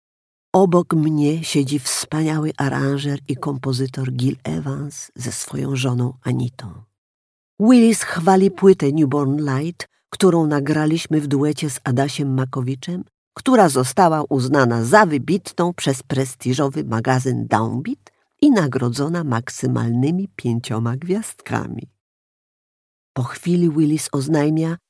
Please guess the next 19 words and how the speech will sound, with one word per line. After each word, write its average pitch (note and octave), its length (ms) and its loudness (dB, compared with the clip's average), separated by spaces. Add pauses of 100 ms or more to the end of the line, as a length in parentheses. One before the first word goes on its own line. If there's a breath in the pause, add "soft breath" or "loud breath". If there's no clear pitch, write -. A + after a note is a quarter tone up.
że D3 180 2
w B2 100 -2
najbliższej C#3+ 760 0
swojej D#3 500 -2
audycji C3 960 -2
Voice B2 600 -2
of B2+ 280 -4
America B2+ 760 -2
Jazz A2+ 380 -4 (100)
Hour E3 480 -4 (920)
zaprezentuje D3+ 1000 2
ją C#3 200 -2
w - 80 -20
całości C3+ 760 -4 (260)
dla C3+ 200 -6
fanów B2+ 540 -6 (180)
jazzu. G2+ 340 -10 (1200)
Stał F#3 600 -2
się C#3+ 500 -4